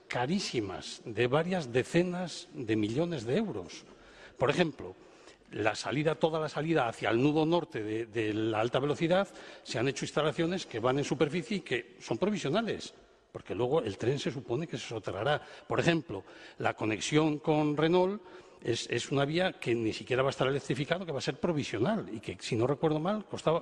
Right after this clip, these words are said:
costará veinte millones de euros. Son obras provi-, está todo lleno de obras provisionales, pero al parecer todas se pueden hacer y todas son legales, menos las que benefician a los vecinos. Vaya por Dios. Fíjese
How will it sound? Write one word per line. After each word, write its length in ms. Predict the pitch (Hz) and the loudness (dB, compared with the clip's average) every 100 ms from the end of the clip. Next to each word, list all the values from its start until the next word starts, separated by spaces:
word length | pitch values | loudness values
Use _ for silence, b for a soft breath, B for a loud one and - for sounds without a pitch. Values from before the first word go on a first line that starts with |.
| 120 | -4
costará 360 | 113 - 123 | -10 -4 -2
veinte 320 | 156 151 160 151 | 2 2 2 0
millones 320 | 131 131 123 | 0 -2 -2
de 60 | |
euros. 260 | 190 160 - B B B | -2 -4 -10 B B B
Son 200 | - 196 - - | 0 0 -4 0
obras 360 | 165 196 175 | 2 2 0
provi-, 220 | - 156 147 | 0 0 -2
está 300 | - 202 208 | -2 0 0
todo 340 | - 202 156 | 0 0 0
lleno 320 | 135 175 170 | 0 -2 0
de 60 | 135 | 0
obras 220 | 147 135 | 0 0
provisionales, 680 | - 123 - 110 107 98 - B B - | 2 2 2 -2 -2 -4 -10 B B 4
pero 120 | 160 | 6
al 80 | 165 | 6
parecer 340 | 175 180 190 - | 2 2 -2 -2
todas 280 | - 220 214 | 2 4 4
se 100 | 240 | 2
pueden 280 | 233 156 143 | 2 2 2
hacer 380 | 120 123 110 - | 0 2 0 0
y 120 | 147 | -8
todas 340 | 135 233 196 139 | -2 0 2 2
son 160 | 208 | 4
legales, 500 | 175 165 208 214 - B B B B | 4 4 2 0 -6 B B B B
menos 480 | 175 226 240 226 - | 2 4 2 -2 -2
las 180 | 147 123 | -4 0
que 120 | 143 | 0
benefician 460 | 139 143 180 180 160 | 2 0 0 0 2
a 40 | |
los 140 | 143 | 2
vecinos. 580 | 123 - 110 101 85 - - _ _ | 0 -2 -4 -6 -8 -12 -20 _ _
Vaya 340 | - - 143 131 | -6 -2 0 2
por 200 | 117 92 | 0 -2
Dios. 320 | 73 - - _ B B B B B B B B B B B B B _ - - | -6 -14 -18 _ B B B B B B B B B B B B B _ -20 -20
Fíjese 520 | - 202 214 - 208 | 0 2 4 4 2